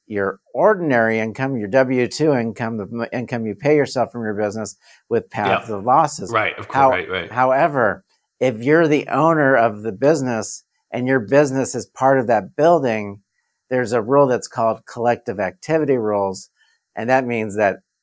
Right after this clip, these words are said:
Speaker 1: you know, you really would have bought the, the building in your business, but you,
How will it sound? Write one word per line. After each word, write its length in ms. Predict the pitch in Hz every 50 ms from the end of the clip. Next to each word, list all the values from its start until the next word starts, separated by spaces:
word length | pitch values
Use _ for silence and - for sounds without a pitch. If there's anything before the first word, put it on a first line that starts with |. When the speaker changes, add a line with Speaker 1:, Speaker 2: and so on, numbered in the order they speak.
| _
Speaker 1:
you 160 | - 147 147
know, 180 | 139 127 113 110
you 200 | 110 117 120 139
really 480 | 123 131 147 147 143 139 123 117 98 - _ _ _ _ _
would 160 | - 131 131
have 120 | 123 113 92
bought 280 | 113 117 113 117 117 - _ _
the, 220 | 101 98 107 101 95 _ _ _ _ _ _
the 100 | - 120
building 380 | 95 120 127 131 127 120 117 117
in 100 | 117 113
your 120 | 101 101
business, 680 | 90 90 - 151 151 120 117 113 104 95 - - - _
but 100 | - 113
you, 280 | 110 113 117 113 -